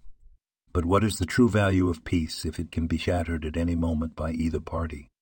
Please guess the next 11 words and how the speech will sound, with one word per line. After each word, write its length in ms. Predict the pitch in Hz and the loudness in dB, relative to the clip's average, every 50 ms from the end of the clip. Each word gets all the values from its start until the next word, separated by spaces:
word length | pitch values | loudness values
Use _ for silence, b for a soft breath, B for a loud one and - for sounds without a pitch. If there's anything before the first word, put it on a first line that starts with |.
| _ _ | _ _
In 160 | - 87 85 | -2 -2 0
contrast, 680 | - - 101 104 98 - - - 82 82 87 - - | 2 2 2 2 2 0 -2 -2 -2 -2 -4 -6 -2
God's 300 | - 95 90 85 80 - | 0 2 2 2 0 -4
covenants, 680 | - - - 98 90 85 80 76 78 - - - - - - B B B B B B B B B B B B | -4 0 0 0 2 0 0 -2 -4 -6 -8 -14 -16 -18 -20 B B B B B B B B B B B B
like 160 | - 92 85 | 0 0 2
the 100 | - - | 0 0
one 300 | 82 85 95 98 98 95 | 2 4 4 4 4 4
symbolized 640 | 92 - - 107 92 87 90 87 87 80 87 82 - | 2 2 2 4 4 4 4 4 4 2 2 0 -2
by 140 | - 82 80 | -2 -2 -2
the 100 | 82 80 | -2 -2
rainbow, 560 | 80 90 95 95 87 78 80 76 76 78 - | -2 0 2 2 2 2 0 -2 -4 -6 -8